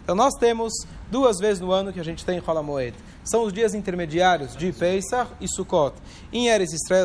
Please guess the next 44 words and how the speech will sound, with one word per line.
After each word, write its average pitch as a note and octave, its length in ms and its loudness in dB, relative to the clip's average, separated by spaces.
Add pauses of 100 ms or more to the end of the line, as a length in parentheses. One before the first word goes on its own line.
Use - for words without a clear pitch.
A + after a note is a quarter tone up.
(140)
tem F3+ 100 -2
bem F#3+ 160 0
mais E3+ 240 -2
Chol C#3+ 160 -2
HaMoed, D3 320 -2
porque D#3 220 -6
é - 20 2
apenas D3 320 -2
um F3 100 -6
dia D#3+ 200 -2
no D3+ 80 -6
início D#3 260 -6
e D3 40 -6
um C#3+ 40 -6
no B2 60 -8
final. G#3+ 440 2 (320)
E, A#3 460 0
é, E3 640 2
tô - 80 -16
falando D#3+ 240 -2
de C#3+ 80 -4
Yom C#3 100 -2
Tov, G#3 320 2 (100)
e A#3 280 -4 (120)
na, F3+ 160 0
mais F3+ 200 0
pra F#3 160 0
nós F#3 240 0
aqui F#3 340 -4
em D#3+ 140 -4
Israel, D3+ 360 2
é, C3+ 140 -4
fora F3 240 0
de F3 60 -8
Israel, A3+ 320 -2
nós G#3 160 -8
temos F3+ 180 -6
dois A3 260 2
dias F3 160 -4
de D#3+ 120 -8
Yom D#3+ 100 -6
Tov E3 180 -2
no E3+ 80 -8
começo A3+ 460 -4